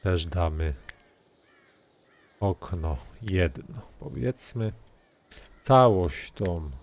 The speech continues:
przykryjemy strzechą dachową. Mniej więcej tak. Z kontrolem,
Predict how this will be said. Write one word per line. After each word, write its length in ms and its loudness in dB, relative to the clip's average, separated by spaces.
przykryjemy 920 -2
strzechą 880 -2
dachową. 760 -2
Mniej 180 -6
więcej 400 -8
tak. 400 0
Z 80 -14
kontrolem, 840 6